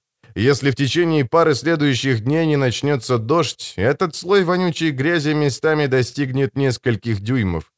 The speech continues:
Единственное, что Альцин мог сделать, это высоко подвернуть рясу.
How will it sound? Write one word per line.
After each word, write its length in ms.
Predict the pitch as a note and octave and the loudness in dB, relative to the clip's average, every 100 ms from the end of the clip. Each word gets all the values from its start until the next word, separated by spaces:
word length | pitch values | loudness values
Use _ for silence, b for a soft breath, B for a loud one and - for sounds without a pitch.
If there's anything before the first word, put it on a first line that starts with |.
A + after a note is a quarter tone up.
| _ _ _ - | _ _ _ -4
Единственное, 840 | G#2+ C3 G#3+ G#3+ - G3 F3+ D#3 | -2 0 0 0 0 0 2 0
что 240 | - - - | 0 -2 0
Альцин 440 | E3 C#3+ C3+ D3+ | 0 0 -2 0
мог 220 | D3+ C#3+ | 2 0
сделать, 560 | B2 A#2 F#3 F3+ C#3 - _ | 0 0 0 2 -2 -6 _
это 280 | D#3 G#3 G#3+ | -4 -2 0
высоко 400 | F#3 F3+ E3+ F3 | 0 0 0 0
подвернуть 580 | E3+ C#3+ C3+ C#3+ D3+ C3 | 0 0 2 2 0 0
рясу. 540 | B2+ A#2+ F#2 - D#2+ | 2 2 2 -2 -8